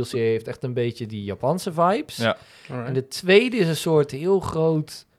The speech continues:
Speaker 1: terrarium met verschillende, eh, gebieden en daardoor ook verschillende Pokémon. Dus het
Speaker 2: Safari
Speaker 1: deel
Speaker 2: zone.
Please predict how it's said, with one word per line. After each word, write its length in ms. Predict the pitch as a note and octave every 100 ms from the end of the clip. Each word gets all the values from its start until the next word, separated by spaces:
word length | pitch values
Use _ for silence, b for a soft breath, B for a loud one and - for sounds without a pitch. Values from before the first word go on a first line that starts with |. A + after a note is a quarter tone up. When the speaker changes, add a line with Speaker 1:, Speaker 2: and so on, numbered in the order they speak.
| _ -
Speaker 1:
terrarium 720 | F3 C#3+ D3+ F#3+ F3 C#3 A#2+
met 180 | A#2
verschillende, 880 | - A#2 C#3+ C#3+ C3+ B2+ A#2+ A2+ A2+ -
eh, 200 | G#2+ G#2+
gebieden 600 | - B2 C3+ E3 E3 D#3
en 220 | C3+ B2+
daardoor 340 | A#2+ A#2 B2 A2+
ook 100 | A2+
verschillende 320 | - B2 A2+
Pokémon. 540 | - A2 A2+ A2 G#2 G2
Dus 160 | F#2+
het 80 | G2
Speaker 2:
Safari 280 | - G#2 G2
Speaker 1:
deel 80 | G2+
Speaker 2:
zone. 240 | F#2 F2+